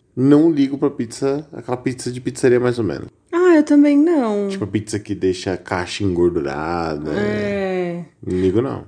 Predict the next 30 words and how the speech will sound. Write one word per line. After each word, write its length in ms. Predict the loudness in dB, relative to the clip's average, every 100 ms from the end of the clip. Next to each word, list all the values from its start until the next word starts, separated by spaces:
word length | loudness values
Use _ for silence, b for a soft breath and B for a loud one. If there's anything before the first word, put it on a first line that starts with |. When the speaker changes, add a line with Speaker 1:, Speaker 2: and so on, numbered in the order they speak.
| _
Speaker 2:
Ou 380 | 2 4 4 0
quando 300 | -2 -2 -4
você 320 | -6 -10 -10
pede 500 | -6 -2 0 0 -2
e 280 | -4 -4 -2
aí 220 | 0 0
vem, 640 | -2 -4 -2 -2 -2 -4 -8 _ -14
você 180 | -10 -2
vai 120 | -2
esquentar 400 | -2 -4 -4 -2
no 80 | 0
micro-ondas 1120 | 0 -2 -2 0 0 0 2 0 -2 -10 -16 _ _ _ -6
e 120 | -2
o 60 | -2
queijo 380 | 4 4 4 -2
nem 320 | 0 0 0
derrete. 800 | -2 -2 -2 -2 -4 -2 -4 -4 _ _ 0
<laughs> 920 | 0 -4 -20 -6 -4 -4 -10 _ _
Speaker 1:
Essa 280 | -2 0 2
é 40 | 4
meio 200 | 4 2
triste. 260 | 0 -2 2
A 80 | 4
única 240 | 6 4
coisa 180 | 2 -2
que 120 | -2
me 80 | 0
incomoda 1000 | 2 0 2 2 2 2 0 0 -2 -6
em 360 | -4 0 0 -2
pizza 540 | -8 -14 -2 -2